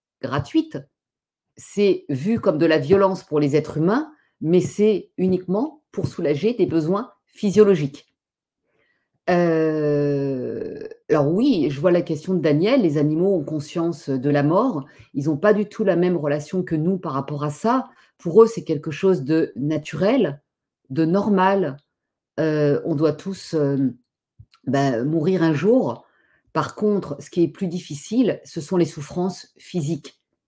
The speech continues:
qu'ils endurent avant de mourir. Et nous aussi. Les souffrances physiques, c'est quelque chose qui peut nous amener à avoir des comportements, euh,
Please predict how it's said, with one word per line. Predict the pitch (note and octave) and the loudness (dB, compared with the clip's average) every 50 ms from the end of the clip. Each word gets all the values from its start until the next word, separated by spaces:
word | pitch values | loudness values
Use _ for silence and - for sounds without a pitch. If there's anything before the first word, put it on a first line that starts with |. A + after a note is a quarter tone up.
| _ - | _ -12
qu'ils | - - C#3+ C#3+ D3+ | -6 -4 -2 0 0
endurent | D#3 D3 B2+ C#3+ E3 F3 F#3 F#3 - _ _ _ _ _ _ - | 0 0 0 0 -2 -2 -2 -4 -8 _ _ _ _ _ _ -4
avant | D#3 E3 C#3 E3 D#3+ D#3 | -2 -2 0 0 0 0
de | D#3+ | 0
mourir. | D#3+ D3 C3 D3 C#3 A#2+ A2 - _ _ _ _ _ _ _ _ - | 0 -2 -2 -2 -2 -2 -4 -8 _ _ _ _ _ _ _ _ 0
Et | D3 C#3+ | 2 4
nous | C#3 C3+ | 4 4
aussi. | C#3 D3 - - - C#3+ C#3+ - _ _ _ _ _ _ _ _ _ _ - | 2 2 -2 -6 -10 -14 -14 -14 _ _ _ _ _ _ _ _ _ _ -12
Les | C3+ | -12
souffrances | - - C#3+ - - D3 - - | -10 -10 -12 -6 -6 -6 -6 -6
physiques, | - C#3+ A#2 C#3+ F#3 F3+ - - - _ _ _ _ _ | -6 -6 -6 -4 -6 -8 -8 -14 -20 _ _ _ _ _
c'est | - - - | -14 -8 -4
quelque | - D3+ B2+ - C#3+ | -2 -2 0 0 -2
chose | C3+ - F3+ F3+ | -2 -2 -2 -2
qui | - - C#3+ | -2 -4 -4
peut | - D#3 | -2 0
nous | D3+ E3 E3 C3+ D3+ | 0 2 2 4 4
amener | C#3+ C#3+ C#3+ C#3+ D#3+ F3+ G3 - - _ _ - _ - | 6 6 6 6 4 2 0 -4 -10 _ _ -16 _ 0
à | D#3 D#3 | 0 2
avoir | C#3 D#3+ D#3 D3+ | 2 2 2 0
des | C#3+ C#3+ | 0 0
comportements, | C#3+ E3 C#3+ - - C#3+ - - D3+ C#3 C#3+ D#3 F3+ F#3+ F#3+ - _ _ _ _ _ _ - | 0 -4 -4 -4 -6 -8 -4 0 4 4 6 6 4 2 -2 -8 _ _ _ _ _ _ 0
euh, | D3+ C#3+ C#3 C#3 C3+ C3+ C3 A#2+ A#2+ - | 2 4 4 4 4 2 2 0 -2 -4